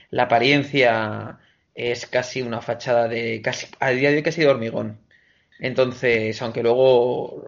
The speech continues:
rompas y no hay nada después, pero hay que romper el hormigón". Entonces, digamos que nos hemos vendido a un concepto en el cual la imagen es demasiado, ah, vamos a decir, demasiado convincente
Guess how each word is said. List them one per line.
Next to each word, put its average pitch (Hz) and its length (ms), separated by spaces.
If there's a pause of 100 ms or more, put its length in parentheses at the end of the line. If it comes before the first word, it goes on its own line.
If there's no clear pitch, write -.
(100)
rompas 127 440
y 135 40
no 113 60
hay 107 60
nada 117 240
después, 160 400
pero - 440 (140)
hay 120 100
que 127 100
romper 127 340
el 117 80
hormigón". 110 440 (420)
Entonces, 131 680
digamos 143 380
que 143 300
nos 127 260
hemos 147 200
vendido 143 800
a 113 280
un 131 160
concepto 139 520
en 135 80
el 120 100
cual 131 180
la 135 80
imagen 123 300
es 135 240
demasiado, 139 840 (640)
ah, 117 840
vamos 127 180
a - 20
decir, 143 220
demasiado 135 340
convincente 127 880